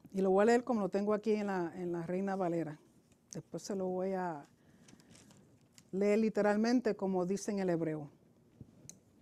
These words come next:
"Así que, hermanos, os ruego por las misericordias de Elohim,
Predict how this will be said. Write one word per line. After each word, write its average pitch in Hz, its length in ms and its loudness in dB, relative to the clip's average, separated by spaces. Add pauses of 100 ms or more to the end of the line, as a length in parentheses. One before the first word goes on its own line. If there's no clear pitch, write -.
(1160)
"Así 302 380 6
que, 294 340 8
hermanos, 320 680 8
os 277 160 0
ruego 294 480 10
por 269 120 4
las 240 140 4
misericordias 247 920 6
de 247 80 6
Elohim, 285 600 6